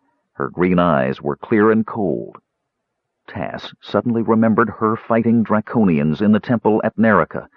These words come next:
that last horrible night of the war. She had looked just the same. Maybe that'll be never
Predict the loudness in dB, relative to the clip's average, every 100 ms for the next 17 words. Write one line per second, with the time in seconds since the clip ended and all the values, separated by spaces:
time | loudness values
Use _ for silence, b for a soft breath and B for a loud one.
0 | b b -10 -4 -4 -4 -6 0 0 2
1 | 0 2 0 0 -2 -2 0 -4 -6 -12
2 | -18 _ _ _ _ _ _ _ _ _
3 | _ -10 -6 -2 -4 -6 -18 -8 -8 -8
4 | -10 -8 -4 -6 -6 -16 -20 _ _ _
5 | _ _ _ _ _ _ _ _ _ -8
6 | -4 -4 -2 -2 -2 -2 -2 0 2 2
7 | 0 -2